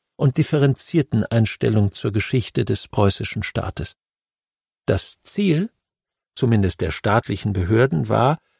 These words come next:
die Identifikation der Bevölkerung mit der D D R zu fördern, indem man sie mit einer bestimmten Version der preußischen Geschichte und Tradition verknüpfte.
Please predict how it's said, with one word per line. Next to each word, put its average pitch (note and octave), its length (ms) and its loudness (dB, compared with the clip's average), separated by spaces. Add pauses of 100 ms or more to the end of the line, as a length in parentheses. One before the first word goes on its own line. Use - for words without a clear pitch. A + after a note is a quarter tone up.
(260)
die D3+ 280 0
Identifikation F3 1040 2
der F3+ 100 6
Bevölkerung F3 720 2
mit D#3 160 2
der C3+ 80 6
D C3 160 0
D A#2+ 180 2
R C3 240 4
zu - 220 -8
fördern, E2+ 600 -2 (200)
indem C#3+ 280 6
man F3+ 100 6
sie D#3+ 180 2
mit D#3 180 2
einer C#3+ 180 2
bestimmten D3 540 0
Version C3+ 540 2
der C3 100 4
preußischen A#2+ 580 0
Geschichte - 600 0
und G#2 220 -2
Tradition G#2 720 -2
verknüpfte. - 760 -4